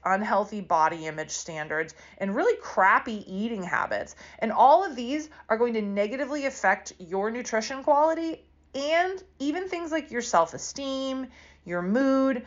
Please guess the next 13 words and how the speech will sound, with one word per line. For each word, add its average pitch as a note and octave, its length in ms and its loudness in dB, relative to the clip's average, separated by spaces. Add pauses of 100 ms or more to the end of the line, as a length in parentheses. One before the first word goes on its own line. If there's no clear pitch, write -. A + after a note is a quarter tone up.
(220)
So C4+ 300 6 (380)
while B3+ 180 8
it's C4+ 160 4
easy D4 320 0
for D4 180 -2
anyone A#3+ 340 2
to G#3+ 60 -2
be G3+ 80 -4
influenced G3 840 -4
by E3+ 260 6
these F3 220 -10
diet D#3+ 600 4
trends, C4 500 2